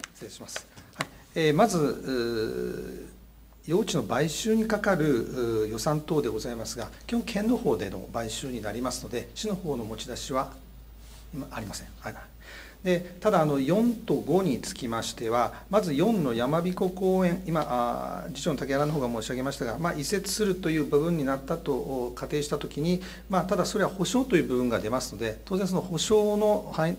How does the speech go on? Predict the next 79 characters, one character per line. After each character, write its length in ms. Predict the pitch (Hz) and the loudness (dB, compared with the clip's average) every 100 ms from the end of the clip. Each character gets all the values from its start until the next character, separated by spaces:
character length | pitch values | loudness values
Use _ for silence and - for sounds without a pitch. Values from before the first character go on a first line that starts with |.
| - | -2
保 120 | 185 | 0
証 220 | 175 214 | 4 6
で 100 | 220 | 6
の 80 | 226 | 4
対 260 | - 131 127 | 2 2 2
応 80 | |
に 100 | 120 | 0
な 100 | 101 | -2
ろ 80 | 101 | -4
う 20 | |
か 140 | 104 110 | -4 -4
と 160 | - - - - | -4 -6 -14 -12
考 80 | 101 | -10
え 80 | 92 | -10
て 60 | |
お 60 | 90 | -10
り 40 | |
ま 80 | - | -8
す。 160 | - - - - - - | -8 -8 -14 -14 -16 -6
で、 120 | - 175 - - | -2 -2 -2 0
た 80 | |
だ 120 | 208 175 | 4 4
五 140 | 165 | 6
番 300 | 226 254 196 | 6 6 6
の、 340 | 165 151 147 | 4 4 2
お、 120 | 143 135 | 0 0
市 200 | - 165 | -2 0
道 200 | 208 214 | 2 2
の 100 | 208 | 0
拡 300 | 175 - 190 | -4 -4 -6
幅、 300 | - - 139 | -4 0 0
う、 440 | 127 143 143 127 | 0 0 0 0
そ 140 | - | 0
の 40 | 120 | -2
隣 200 | 151 196 | 0 0
接 240 | 226 220 | 0 -2
す 80 | - | -2
る 80 | 185 | -2
市 180 | - 160 | -2 2
道 180 | 180 | 4
の 120 | 170 - | 4 0
拡 260 | 139 - | -6 -8
幅、 260 | 127 123 - | -8 -8 -2
ま 120 | 165 | 0
あ、 40 | 156 | 0
周 240 | - 175 | 0 2
辺 160 | 180 202 | 4 2
の 100 | 202 | 2
イ 140 | 160 | 2
ン 80 | 190 | 0
フ 120 | 190 | 4
ラ 120 | 208 | 2
の 320 | 202 - 185 185 | 2 0 0 2
整 180 | 208 202 | 2 2
備、 120 | 131 - - | 2 -4 -8
ま 60 | 165 | -4
あ、 20 | |
機 120 | - | 4
能 120 | 190 | 6
向 180 | 180 196 | 6 4
上 140 | 190 196 | 6 4
と 120 | 180 | 4
い 80 | 185 | 4
う 80 | 185 | 4
こ 80 | 185 | 4
と 80 | 208 | 4
に 60 | |
な 80 | 196 | 6
り 80 | 202 | 6
ま 80 | 208 | 4
す 100 | - | 4
と、 180 | 208 - - - | 2 2 -8 2
こ 80 | |
れ 60 | 190 | 4
は 80 | 127 | 4
市 120 | 175 | 2
の 80 | 127 | 0
方 140 | 98 | 0
が、 200 | 87 80 | -6 -8